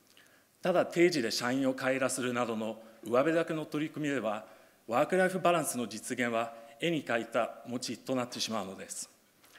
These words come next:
その典型的な失敗例としては、ある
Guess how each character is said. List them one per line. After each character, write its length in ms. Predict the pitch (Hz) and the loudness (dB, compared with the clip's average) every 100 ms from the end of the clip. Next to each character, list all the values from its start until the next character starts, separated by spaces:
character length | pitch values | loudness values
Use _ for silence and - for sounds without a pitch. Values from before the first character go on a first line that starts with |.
| - _ - | -20 _ -6
そ 140 | 139 | 0
の 100 | 127 | 0
典 300 | 123 139 156 | 2 0 2
型 180 | 180 165 | 2 2
的 200 | 165 165 | 2 0
な 120 | 156 | 0
失 220 | 151 156 - | 0 -2 2
敗 200 | 151 147 | 4 4
例 100 | 123 | 2
と 160 | 120 | -2
し 80 | 104 | -4
て 80 | 110 | -2
は、 260 | 104 110 - - - - | -2 -2 -6 -20 -16 0
あ 120 | 175 | 4
る 180 | 143 | 4